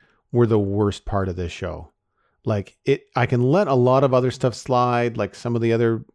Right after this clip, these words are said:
like, story beats and the jumping around in time and the slow start and all that kind of stuff.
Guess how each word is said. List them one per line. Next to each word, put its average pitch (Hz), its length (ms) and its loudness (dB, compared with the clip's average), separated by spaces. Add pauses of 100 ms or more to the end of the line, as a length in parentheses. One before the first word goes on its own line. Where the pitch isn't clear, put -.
like, 107 160 -4 (300)
story 117 380 0
beats 110 360 -4
and 107 100 -6
the 107 60 -6
jumping 113 340 -4
around 110 200 0
in 107 80 -4
time 107 500 -2
and 98 140 -4 (260)
the 101 80 -12
slow 107 460 0
start 107 500 -2
and 104 80 -6
all 107 120 -2
that 104 120 -4
kind 98 160 -6
of 85 60 -12
stuff. 92 280 -8